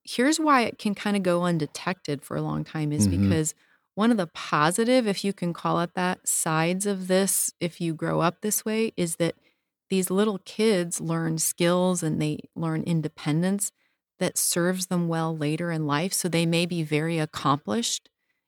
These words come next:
Speaker 1: as adults. They may be taking on, you know, kind of great projects and come across as like, "You're so mature for your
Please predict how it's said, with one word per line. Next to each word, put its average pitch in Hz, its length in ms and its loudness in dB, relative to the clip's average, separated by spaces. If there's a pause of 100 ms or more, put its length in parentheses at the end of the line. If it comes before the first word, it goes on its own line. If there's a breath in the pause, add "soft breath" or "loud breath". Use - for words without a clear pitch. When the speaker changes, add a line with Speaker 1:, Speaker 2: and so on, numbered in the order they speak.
Speaker 1:
as 214 140 0
adults. 226 500 0
They 180 180 2
may 160 340 2
be 156 180 -6
taking 160 460 -2
on, 147 380 0 (360)
you 170 80 -4
know, 160 80 0
kind 160 180 -4
of 143 120 -4
great 156 340 0 (140)
projects 175 840 0
and 147 300 0 (260)
come 180 180 0
across 165 460 0
as 170 160 -4
like, 147 220 -2 (340)
"You're 226 220 -4
so 269 260 4
mature 202 500 2
for - 200 -6
your 147 180 -2